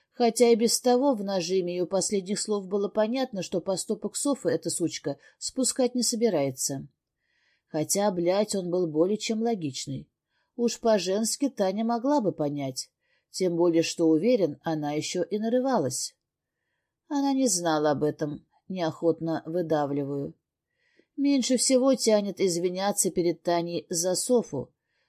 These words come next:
но и нарываться, утверждая, что все заслужено, тоже не стоит. «Разумеется, она не знала», насмешливо соглашается стерва, помешивая трубочкой в своем коктейле.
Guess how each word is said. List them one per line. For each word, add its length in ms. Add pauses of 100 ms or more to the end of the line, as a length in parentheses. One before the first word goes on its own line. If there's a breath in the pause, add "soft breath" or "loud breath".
(100)
но 180
и 300
нарываться, 760
утверждая, 680
что 200
все 340
заслужено, 760
тоже 320
не 80
стоит. 520 (680)
«Разумеется, 960
она 180
не 160
знала», 580 (280)
насмешливо 760
соглашается 840
стерва, 500 (300 soft breath)
помешивая 640
трубочкой 560
в 60
своем 380
коктейле. 640